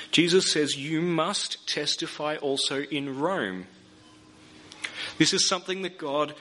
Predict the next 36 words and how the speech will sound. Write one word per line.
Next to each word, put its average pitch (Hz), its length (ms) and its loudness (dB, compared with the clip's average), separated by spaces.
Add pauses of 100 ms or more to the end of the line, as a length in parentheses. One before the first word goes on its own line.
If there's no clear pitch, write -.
himself 147 640 0
thinks - 400 -2
is 117 180 -4
important. 127 720 -4 (380)
It's 139 240 2
necessary 135 1040 -2 (260)
that - 240 0
Paul 147 460 0
should 120 300 -2
get 123 280 2 (140)
to - 140 -2
Rome. 113 480 -4 (1900)
Now 110 120 8
we 101 140 2
trust, 107 420 0
of 104 120 -4
course, 127 260 2
and 107 120 0
Paul 185 200 4
trusted 127 420 2
that 117 120 -2
if 113 120 -6
God 110 220 0
says 104 220 -2
it's 107 180 -8
necessary, 113 560 0
then 120 200 4
he 117 180 0
will 120 160 0
make 104 320 0
the 113 100 -2
way 95 280 -2
for 95 280 -4
it 95 160 -6
to 107 100 -2
happen. 98 440 -4